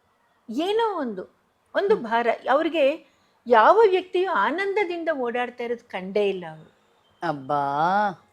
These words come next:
Speaker 1: ಅವ್ರಿಗೆ ಯಾ-, ಯಾರನ್ನ ನೋಡಿದ್ರು ಏನೋ ಒಂದು ಚಿಂತೆ, ಏನೋ ಒಂದು ವಿಚಾರ, ಏನೋ ಒಂದು ಅಪೇಕ್ಷೆ, ಯಾವುದೋ ಅವಮಾನ,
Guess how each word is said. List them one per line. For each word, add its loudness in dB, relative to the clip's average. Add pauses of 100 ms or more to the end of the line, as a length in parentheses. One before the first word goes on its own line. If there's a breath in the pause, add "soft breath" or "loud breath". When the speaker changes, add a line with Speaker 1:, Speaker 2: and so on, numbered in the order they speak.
(140)
Speaker 1:
ಅವ್ರಿಗೆ 4
ಯಾ-, 4
ಯಾರನ್ನ 6
ನೋಡಿದ್ರು 0
ಏನೋ -2 (320)
ಒಂದು -4
ಚಿಂತೆ, -12 (500)
ಏನೋ 4
ಒಂದು -6
ವಿಚಾರ, -6 (200)
ಏನೋ -2
ಒಂದು -2
ಅಪೇಕ್ಷೆ, -2 (600)
ಯಾವುದೋ 4
ಅವಮಾನ, 2